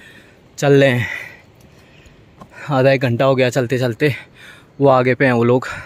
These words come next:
रुक गए। तीसरा स्टॉप है, आठ स्टॉप हैं टोटल। रात के दस तीस बजे हमें दिखा है सफ़ेद गुलाब का फूल, और काफ़ी बड़ा पेड़ है गुलाब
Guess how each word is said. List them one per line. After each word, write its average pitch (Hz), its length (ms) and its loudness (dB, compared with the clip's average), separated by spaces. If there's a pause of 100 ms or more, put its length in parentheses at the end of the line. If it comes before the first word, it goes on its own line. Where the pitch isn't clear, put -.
रुक 117 180 2
गए। 131 260 4 (720)
तीसरा 151 300 2
स्टॉप 135 300 0
है, 139 220 4 (760)
आठ 135 220 2
स्टॉप 135 300 2
हैं 127 100 4
टोटल। 135 360 2 (1600)
रात 113 320 -2
के 127 100 -4
दस 117 280 -4
तीस 113 180 -4
बजे 113 220 -2
हमें 107 200 0
दिखा 113 200 -4
है 113 60 0
सफ़ेद 113 360 -4
गुलाब 110 360 0
का 113 80 0
फूल, 117 280 -4 (1800)
और 127 140 0
काफ़ी 127 300 -2
बड़ा 117 280 2
पेड़ 117 280 0
है 107 140 2
गुलाब 107 300 0